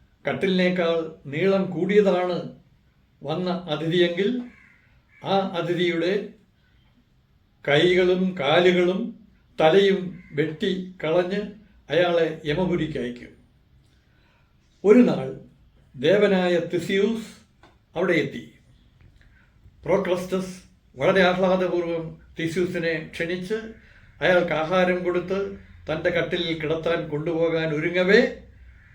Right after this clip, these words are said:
തിസിയൂസ് ആ രാക്ഷസനെ കടന്നു പിടിച്ച് കട്ടിലിൽ കിടത്തി അയാളുടെ കൈകാലുകൾ വെട്ടിമുറിച്ച് തലയും വെട്ടിമുറിച്ച്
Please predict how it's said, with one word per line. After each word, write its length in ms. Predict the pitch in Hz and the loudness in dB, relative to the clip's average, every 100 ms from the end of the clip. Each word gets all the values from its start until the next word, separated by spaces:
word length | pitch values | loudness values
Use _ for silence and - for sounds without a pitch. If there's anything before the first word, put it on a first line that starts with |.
| - - | -20 -6
തിസിയൂസ് 600 | 143 147 180 175 170 170 - - - - - - - 160 | -4 -2 2 2 2 -4 -14 -20 -20 -20 -20 -20 -4 0
ആ 20 | 190 | 2
രാക്ഷസനെ 540 | 170 185 185 185 175 175 175 - | 2 0 -2 -2 -2 -2 -4 -6
കടന്നു 360 | 139 170 175 156 | -2 0 0 -2
പിടിച്ച് 420 | 151 160 - 190 190 202 - - - - | -2 -4 -2 -4 -4 -6 -16 -20 -10 -4
കട്ടിലിൽ 380 | 156 180 175 170 156 | -2 0 0 -2 -4
കിടത്തി 420 | 147 170 - 196 202 - - - | -4 -4 -4 -4 -6 -10 -20 -10
അയാളുടെ 320 | 147 175 175 165 143 | -2 0 2 0 0
കൈകാലുകൾ 640 | 160 165 175 175 165 165 151 | 2 4 4 4 2 2 2
വെട്ടിമുറിച്ച് 720 | 147 147 180 151 156 165 185 180 180 - - - | -2 0 -2 0 -4 -4 -4 -4 -6 -16 -8 -2
തലയും 320 | 151 180 180 156 | 2 4 4 2
വെട്ടിമുറിച്ച് 580 | 151 160 156 156 156 | -2 -4 -4 -4 -4